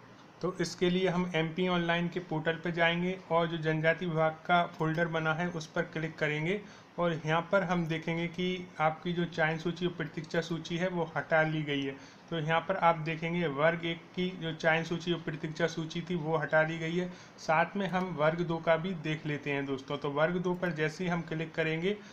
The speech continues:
तो यहाँ भी आप देख सकते हैं कि चयन सूची और प्रतीक्षा सूची हटा ली गई है। अब सवाल यही मन में आता है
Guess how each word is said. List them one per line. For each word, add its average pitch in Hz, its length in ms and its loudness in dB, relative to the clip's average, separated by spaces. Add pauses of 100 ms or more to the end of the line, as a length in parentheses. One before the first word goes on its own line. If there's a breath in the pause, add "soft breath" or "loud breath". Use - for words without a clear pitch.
(220 loud breath)
तो 175 100 2
यहाँ 156 300 2
भी 185 220 0
आप 160 300 2
देख 160 200 -4
सकते 165 320 -4
हैं 170 140 0
कि 180 140 -4
चयन 160 340 2
सूची 160 320 -4
और 170 80 -2
प्रतीक्षा 160 540 -4
सूची 165 400 -4 (100)
हटा 147 260 2
ली 143 160 0
गई 135 160 -2
है। 147 80 -4
अब - 200 -2 (120)
सवाल 165 420 2
यही 170 200 0
मन 170 180 2
में 170 160 0
आता 160 280 6
है 180 160 2